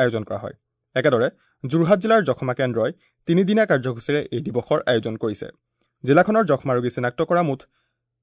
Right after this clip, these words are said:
ছয়চল্লিছটা, ছয়চল্লিছটা পঞ্চায়তৰ ভিতৰত বৰ্তমান ঊনচল্লিছটাই যক্ষ্মামুক্ত হৈছে বুলি জিলা যক্ষ্মা ৰোগ বিষয়া ডাক্তৰ ভক্তিময় ভট্টাচাৰ্যই উল্লেখ কৰে। এই উপলক্ষে আজি যোৰহাট ক্ৰীড়া সন্থাৰ খেলপথাৰত অনুষ্ঠিত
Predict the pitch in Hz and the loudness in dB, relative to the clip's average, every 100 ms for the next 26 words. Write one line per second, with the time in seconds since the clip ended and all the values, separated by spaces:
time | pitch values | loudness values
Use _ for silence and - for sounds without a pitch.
0 | _ - 151 190 196 220 - - 147 - | _ -2 2 2 2 2 -2 -2 -2 0
1 | 190 190 214 131 123 131 123 113 120 127 | -2 0 -2 -2 0 0 0 -2 0 2
2 | 117 - _ _ _ _ _ 131 135 143 | 0 -4 _ _ _ _ _ -2 0 2
3 | 143 139 143 151 202 196 196 214 185 127 | 0 -2 -4 -2 0 0 0 0 0 -2
4 | - 131 127 - 117 131 170 160 180 135 | -2 -4 -2 -4 -2 -2 0 0 -2 0
5 | 117 113 127 156 165 165 123 120 117 165 | 0 0 -2 0 -2 -2 -4 -2 -2 -4
6 | _ _ _ - 131 139 123 131 - 185 | _ _ _ -2 0 2 0 0 -4 -2
7 | 202 160 123 123 127 120 110 - 131 120 | 0 -2 -4 -2 -2 -2 -4 -4 -4 -2
8 | - 101 - _ _ _ _ 131 151 160 | -4 -8 -10 _ _ _ _ 0 4 4
9 | 160 147 190 - _ _ _ 131 135 131 | 2 -2 -2 -6 _ _ _ -2 0 0
10 | 165 202 - - 135 123 135 120 123 123 | 2 2 0 0 2 2 0 0 -2 -2
11 | - 143 147 165 190 196 127 120 - | -4 -2 0 2 2 0 -2 -6 -4